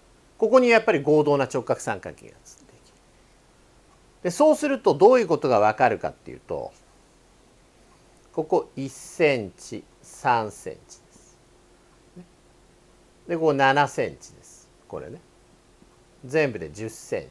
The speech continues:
チ。一センチ、三センチ。で、ここ一センチ、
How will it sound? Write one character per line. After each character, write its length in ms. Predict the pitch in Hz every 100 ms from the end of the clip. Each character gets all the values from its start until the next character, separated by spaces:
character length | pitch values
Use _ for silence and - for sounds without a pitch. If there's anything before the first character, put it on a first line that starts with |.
| -
チ。 200 | - - _ _ _ _ _ _ _
一 160 | 151 151
セ 420 | - - 185 175
ン 100 | 175
チ、 280 | 170 - 202 _ _
三 560 | _ - - 147 139 131
セ 240 | - 113
ン 160 | 67 69
チ。 280 | - - - _ _ _ _ _ _ _ _ _ _ _ _ _ _ _
で、 100 | 180
こ 160 | 180 156
こ 60 | -
一 140 | 135
セ 440 | - - - 143 131
ン 120 | 123
チ、 340 | - 170 262